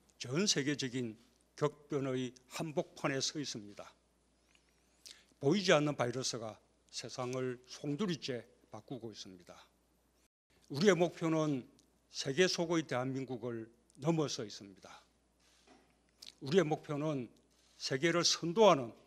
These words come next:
대한민국입니다. 우리가 염원했던 새로운 대한민국입니다. 이미 우리는 방역에서 세계를 선도하는 나라가 되었습니다. K 방역은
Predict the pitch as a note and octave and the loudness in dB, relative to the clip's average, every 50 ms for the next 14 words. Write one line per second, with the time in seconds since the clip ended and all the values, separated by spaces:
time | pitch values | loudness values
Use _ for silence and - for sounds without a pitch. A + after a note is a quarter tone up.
0 | _ _ _ _ - - C3 B2+ B2+ B2 C3 B2+ B2 B2 A2 F#2+ G#2+ G2+ F#2+ F2+ | _ _ _ _ -14 -10 -8 -6 -6 -6 -6 -6 -8 -10 -12 -14 -14 -16 -18 -18
1 | - F#2+ - - _ _ _ _ _ _ _ _ _ _ _ _ _ _ _ _ | -20 -20 -20 -20 _ _ _ _ _ _ _ _ _ _ _ _ _ _ _ _
2 | - - - C3+ C3 C3+ C#3+ B2+ B2 B2 B2+ C#3+ D3 D3 C#3+ C#3+ - - - D#3 | -20 -14 -10 -6 -4 -2 -2 -2 -2 -4 -2 0 0 0 0 -2 -4 -6 -4 -2
3 | D3 D3+ D3+ C3 - - - _ _ _ _ _ - - - E3 D#3+ E3 D#3+ D#3 | 0 0 -2 -4 -6 -12 -20 _ _ _ _ _ -10 -4 -2 0 2 2 2 2
4 | D#3 D3 C#3+ C#3 C3 - - _ _ _ _ - - B2 A#2 A#2 A2+ A2+ A2+ G2 | 0 0 -2 -4 -6 -12 -20 _ _ _ _ -14 -10 -10 -10 -8 -10 -12 -12 -14
5 | G#2 G2+ G2 F#2+ F#2+ F2+ F2+ - - - - _ _ _ _ _ _ _ _ _ | -16 -18 -18 -18 -20 -20 -20 -20 -20 -20 -20 _ _ _ _ _ _ _ _ _
6 | _ _ _ _ _ _ _ _ _ _ _ _ _ _ _ _ _ _ _ - | _ _ _ _ _ _ _ _ _ _ _ _ _ _ _ _ _ _ _ -20
7 | - - _ _ - F#3 F#3 F3+ E3+ D3 C3+ C#3+ - F3 E3 D#3+ C#3+ - A2+ A#2+ | -20 -20 _ _ 0 2 4 4 4 4 4 2 4 4 4 2 0 -2 -4 -4
8 | B2 D3 E3+ F#3 E3+ D#3 C#3+ - - A#2+ G#2 - _ _ _ _ _ _ _ _ | 0 4 4 4 4 4 2 -2 -4 -8 -10 -14 _ _ _ _ _ _ _ _
9 | - - - C3 A#2+ C#3+ C#3 C#3+ C3 - - C3+ C3+ C#3+ E3 D3+ D#3 D3+ C#3 C#3 | -10 -8 -6 -4 -4 -2 -2 -2 -2 -2 -4 -4 -4 -4 -2 -2 -2 -2 -2 -2
10 | C#3 C3+ B2+ A2+ C3 A#2+ A#2 A2 - _ _ - C3 A#2+ G#2+ - - G2+ F#2+ F#2 | -2 -2 -2 -4 -4 -6 -8 -10 -14 _ _ -12 -12 -10 -10 -12 -14 -16 -18 -20
11 | F2+ - - - - _ _ _ _ _ _ _ _ _ _ _ _ _ _ _ | -20 -20 -20 -20 -20 _ _ _ _ _ _ _ _ _ _ _ _ _ _ _
12 | _ _ _ - - - - - _ _ - - - G#3+ G3 F#3 E3 - B2+ B2 | _ _ _ -20 -20 -20 -20 -20 _ _ -6 2 2 4 4 2 0 -2 -2 -2
13 | B2 B2+ C3 C3 B2 A2+ C#3 C3 B2 A2+ G2+ | -2 -2 -2 -4 -4 -4 -4 -6 -6 -8 -10